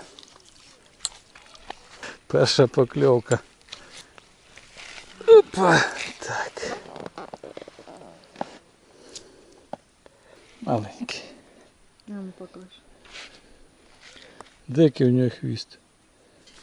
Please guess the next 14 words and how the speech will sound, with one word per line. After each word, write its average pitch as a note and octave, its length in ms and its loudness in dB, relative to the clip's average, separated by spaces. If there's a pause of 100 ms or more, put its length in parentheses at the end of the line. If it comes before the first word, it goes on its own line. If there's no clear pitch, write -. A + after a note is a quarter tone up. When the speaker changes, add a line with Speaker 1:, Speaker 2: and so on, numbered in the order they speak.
(320)
Speaker 1:
Я B2 60 -6
не A#2 200 -4
поняв, B2 400 -6
весь C3+ 220 0
в - 40 -18
крові. B2+ 580 -2 (1160)
Хижак D3 420 4
його A#2 140 2
побив A#2 400 -4
чи - 140 -12
що? C3 260 -8 (960)
Хижак, B2+ 320 -6
скоріше - 440 -14
всього. C3+ 220 -18